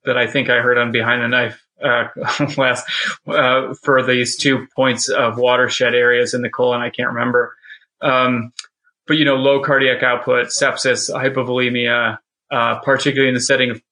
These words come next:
particularly in the setting of pre-existing, uh, atherosclerotic disease or mesenteric vascular disease.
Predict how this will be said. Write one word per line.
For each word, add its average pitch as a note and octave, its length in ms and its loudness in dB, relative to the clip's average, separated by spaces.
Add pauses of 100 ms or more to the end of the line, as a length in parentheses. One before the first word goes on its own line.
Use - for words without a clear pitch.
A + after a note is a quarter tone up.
(280)
particularly C3+ 640 2
in B2+ 100 0
the B2 60 -4
setting B2 340 0
of A2+ 140 -12
pre-existing, A#2+ 1400 -2 (640)
uh, A#2 400 2 (440)
atherosclerotic B2 920 0
disease A#2 580 -2
or A#2+ 220 -2
mesenteric A2+ 640 -2
vascular A2+ 400 -2
disease. B2 360 -8